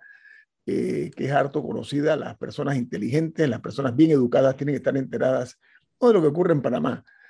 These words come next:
qué está ocurriendo en el resto del planeta. Nosotros les facilitamos eso, dándoles a conocer las noticias que son primera plana, los diarios internacionales más importantes del mundo aquí en Infoanálisis. Comenzamos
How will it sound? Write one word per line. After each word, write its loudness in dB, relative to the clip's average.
qué 4
está 4
ocurriendo 2
en 2
el -2
resto -6
del -2
planeta. -10
Nosotros -6
les -8
facilitamos 0
eso, 0
dándoles 4
a -4
conocer 4
las 4
noticias 2
que -2
son -2
primera 2
plana, 2
los -4
diarios 4
internacionales 0
más -2
importantes -4
del 0
mundo -2
aquí -2
en 0
Infoanálisis. -4
Comenzamos 0